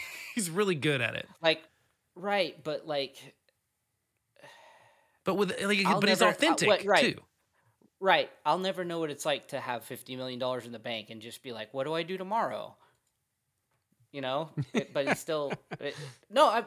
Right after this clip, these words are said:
Speaker 2: I, I mean that in a nice, like, it, it's, like, making money and being successful is still fun even after you've already done it. It's fun to do, keep, like, keep it up.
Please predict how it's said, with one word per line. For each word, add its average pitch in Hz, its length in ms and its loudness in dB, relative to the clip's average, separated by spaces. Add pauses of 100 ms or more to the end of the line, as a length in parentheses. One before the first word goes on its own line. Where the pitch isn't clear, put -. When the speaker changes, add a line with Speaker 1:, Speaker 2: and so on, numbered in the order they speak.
Speaker 2:
I, 208 180 0
I 214 80 4
mean 285 180 -2
that 202 120 2
in 185 80 -4
a 175 60 -2
nice, 196 340 -2
like, 160 380 -4
it, 180 200 -4
it's, 185 380 -6 (560)
like, 160 200 -6 (840)
making 165 400 -4
money 165 320 -4
and 139 180 -8 (100)
being 151 200 -8
successful 139 560 -8
is 117 80 -10
still 147 240 -4
fun 139 380 0
even 131 220 -8
after 123 240 -8
you've 120 160 -10
already 127 220 -4
done 123 240 -6
it. 110 120 -14
It's 120 140 -18
fun 135 220 -6
to 123 60 -10
do, 131 160 -10
keep, - 440 -16
like, 123 220 -10
keep - 180 -14
it 113 60 -8
up. 120 280 -4